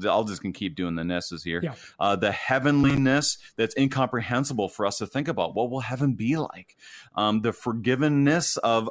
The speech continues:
Speaker 1: of, of life. I mean, how, how does he not remember our sins anymore?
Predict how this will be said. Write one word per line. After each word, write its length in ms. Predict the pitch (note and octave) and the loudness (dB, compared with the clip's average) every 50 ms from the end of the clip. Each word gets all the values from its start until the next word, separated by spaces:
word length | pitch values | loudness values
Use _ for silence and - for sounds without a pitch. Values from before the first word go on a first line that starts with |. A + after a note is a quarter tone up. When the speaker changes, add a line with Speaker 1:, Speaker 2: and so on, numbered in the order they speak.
| - | -2
Speaker 1:
of, 260 | A#2 A2+ A2 G#2 G#2 - - | 0 0 0 0 -4 -6 -2
of 240 | A2 G#2+ G2 F2+ F#2+ | -2 -2 -2 -2 -6
life. 420 | G2 G2 G2+ A2+ D3 F3 F3+ C3+ | -2 0 2 2 2 2 0 0
I 60 | C#3 | 2
mean, 160 | A#2 A2+ A2 | 0 0 0
how, 320 | G#2+ A2+ C3+ D3+ E3+ D#3+ - | 2 2 2 4 4 2 0
how 260 | - A#2+ C3 D3 E3+ | 0 0 0 0 2
does 220 | D3+ D3 C#3 C3 | 2 0 -2 -2
he 260 | - C3+ B2+ A2+ G#2 - - - - _ _ - | 0 0 0 0 -2 -6 -14 -20 -20 _ _ -2
not 360 | A#2+ B2+ C#3 D#3 E3 - B2+ | 0 2 4 4 2 2 0
remember 680 | B2 C3 A#2+ A2+ A2+ A2+ A#2 B2+ C#3 D#3 E3 D#3 D#3 - | 0 0 2 2 2 2 2 2 2 2 2 2 0 2
our 140 | A#2 A#2 A2+ | 0 -2 -2
sins 400 | A2 - - D#3 E3 E3 C#3 A#2 | -2 -2 -2 0 0 0 0 0
anymore? 580 | A2+ G#2 G2+ F#2+ F#2 F#2 F2 F2 F2+ F2+ F#2 | -2 -2 0 -2 -2 -2 -2 0 0 -2 -2